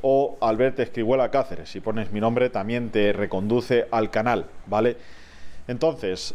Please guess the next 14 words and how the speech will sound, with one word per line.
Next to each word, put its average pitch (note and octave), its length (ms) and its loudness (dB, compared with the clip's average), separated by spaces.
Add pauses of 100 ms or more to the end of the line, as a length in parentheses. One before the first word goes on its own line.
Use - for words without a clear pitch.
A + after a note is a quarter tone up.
vamos E3 400 0
a C3 80 2
ver. F2 280 -2 (100)
Em, C#3 1300 4 (1400)
voy F3 280 4
a A3 40 4
explicaros F#3+ 560 2
hoy G3 320 2 (1800)
tanto D#3+ 520 0 (160)
el D#3 340 2 (140)
método C#3 720 0 (540)
antialgas A2 840 0
de F3+ 140 4
purgado D3+ 680 2